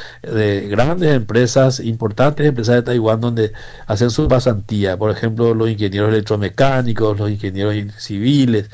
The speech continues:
En fin, son cuatro, cuatro ca-, eh, especialidades de ingeniería que se siguen en la universidad.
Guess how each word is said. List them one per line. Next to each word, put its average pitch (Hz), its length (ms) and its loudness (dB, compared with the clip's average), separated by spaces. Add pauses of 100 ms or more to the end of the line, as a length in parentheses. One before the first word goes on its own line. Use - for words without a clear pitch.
(560)
En 123 120 0
fin, 117 360 -2 (200)
son 165 240 0
cuatro, 175 300 2 (240)
cuatro 156 560 2
ca-, 139 260 4
eh, 127 180 2
especialidades 127 680 2
de 147 80 2
ingeniería 131 580 2
que 135 120 0
se 131 160 0
siguen 120 300 -2
en 127 100 -2
la 127 100 2
universidad. 123 640 -2